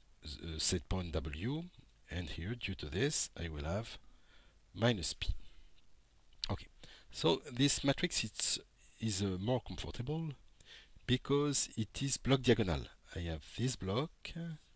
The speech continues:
and this block, and since I have to place the pole, it will be easier when it is block diagonal because I will have to fix the, uh,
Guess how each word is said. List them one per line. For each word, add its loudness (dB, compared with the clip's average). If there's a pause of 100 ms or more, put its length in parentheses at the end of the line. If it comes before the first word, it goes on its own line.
(1300)
and 0
this 0
block, -2 (720)
and -8
since 2
I 4
have 2
to -8
place 8
the 0
pole, -4 (420)
it -4
will 4
be -4
easier 2 (120)
when -4
it 4
is 0
block -2
diagonal 0
because -2
I 0
will 0
have 0
to -8
fix 2 (600)
the, 2 (200)
uh, -2